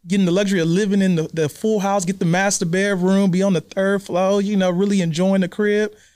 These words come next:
I said, "I could sacrifice my first house and not even get a feel of it being my first house," 'cause I had to change my mindset that this ain't my first house. This is not my first personal house.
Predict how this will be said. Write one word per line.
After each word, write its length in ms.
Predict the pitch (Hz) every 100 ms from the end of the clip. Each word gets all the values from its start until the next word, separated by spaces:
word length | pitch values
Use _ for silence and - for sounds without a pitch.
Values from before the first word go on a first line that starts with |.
| _ _ -
I 80 | 208
said, 140 | 226 170
"I 100 | -
could 140 | 202
sacrifice 600 | - 190 202 175 170 156
my 200 | 156 208
first 280 | 220 170 160
house 220 | 165 151
and 80 | 143
not 140 | 165 185
even 160 | 175
get 120 | 165
a 60 | 139
feel 440 | - - 208 208
of 80 | 170
it 100 | 147
being 220 | 147 220 185
my 160 | 151
first 280 | - 156 147
house," 160 | 156 156 - -
'cause 80 | -
I 60 | 180
had 60 |
to 60 | 180
change 240 | 180 175
my 120 | 156 143
mindset 500 | 151 208 196 170 139
that 100 | 131
this 180 | 185 196
ain't 180 | 165 139
my 280 | 156 170
first 340 | 156 - 151 139
house. 220 | 135 -
This 100 | 175
is 60 | 185
not 160 | 165
my 160 | 147 151
first 280 | - 143 -
personal 360 | 165 151 139
house. 180 | 113 -